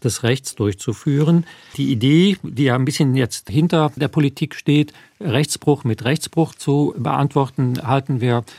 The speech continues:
nicht für einen zukunftsweisenden Weg, weil die Europäische Union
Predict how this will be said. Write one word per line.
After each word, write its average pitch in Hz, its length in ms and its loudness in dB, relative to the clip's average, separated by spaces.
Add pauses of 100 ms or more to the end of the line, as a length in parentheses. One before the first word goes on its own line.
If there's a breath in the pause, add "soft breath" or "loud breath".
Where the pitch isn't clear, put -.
nicht 127 240 -2
für 139 80 0
einen 127 160 2
zukunftsweisenden 120 1000 0
Weg, 113 240 0
weil 104 140 0
die 117 100 0
Europäische 123 560 0
Union 123 560 2